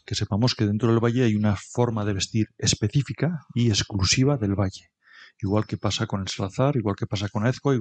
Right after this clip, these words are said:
o en otro lado, igual que pasa con Ansó, igual que pasa con Echo y con otros valles pirenaicos. Son formas que ide-, te identifican por la forma de vestir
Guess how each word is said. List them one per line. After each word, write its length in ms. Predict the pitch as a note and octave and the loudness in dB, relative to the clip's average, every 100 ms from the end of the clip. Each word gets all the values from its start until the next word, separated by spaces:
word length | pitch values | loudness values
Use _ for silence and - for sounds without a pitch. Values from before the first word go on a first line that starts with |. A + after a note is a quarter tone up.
| - | -2
o 340 | B2 A#2+ - | -2 0 0
en 160 | G#2+ G2 | -2 -2
otro 220 | G#2+ G#2+ | -2 0
lado, 240 | A#2+ D3+ | 2 2
igual 220 | B2 G#2+ G2+ | 0 -2 -4
que 80 | A2 | -4
pasa 240 | A2 A2+ | -4 -4
con 160 | - A2 | -4 -2
Ansó, 420 | G#2+ - D3 E3+ - - - | -2 0 0 0 -14 -20 -2
igual 160 | G#2+ | 0
que 100 | G#2+ | 0
pasa 200 | A#2+ A#2 | -2 -2
con 160 | A2+ A#2 | 0 0
Echo 240 | C#3 D#3+ | 0 0
y 40 | D3+ | 0
con 140 | A#2 | 0
otros 240 | G#2+ G2 G#2 | -2 -2 -2
valles 240 | G2+ G2 | -2 -4
pirenaicos. 640 | - - F#2 F#2 - - - - - | -6 -8 -14 -16 -14 -14 -14 -18 -2
Son 140 | A#2+ | 0
formas 380 | A2+ B2 C#3+ - - _ | 0 0 0 -2 -12 _
que 100 | - | 0
ide-, 280 | G#2+ A2 - _ | 0 0 -6 _
te 80 | B2+ | 0
identifican 640 | A2+ A#2 A#2 A2 D3 A2+ G#2+ | 2 0 -2 -2 0 0 0
por 120 | G#2+ | -2
la 60 | G2+ | 0
forma 220 | C3 C3 | 0 2
de 60 | |
vestir 320 | B2 A#2+ D3+ | 2 2 -2